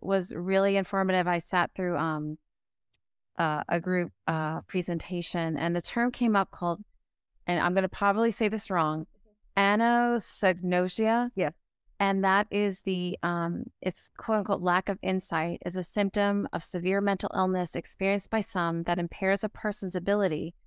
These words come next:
Speaker 1: to understand and perceive his or her illness,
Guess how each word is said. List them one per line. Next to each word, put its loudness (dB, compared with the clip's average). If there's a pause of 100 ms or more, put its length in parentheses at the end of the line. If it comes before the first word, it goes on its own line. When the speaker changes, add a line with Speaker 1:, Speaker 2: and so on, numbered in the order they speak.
(120)
Speaker 1:
to -12
understand 2
and -4
perceive -2
his -4
or -4
her -8
illness, -4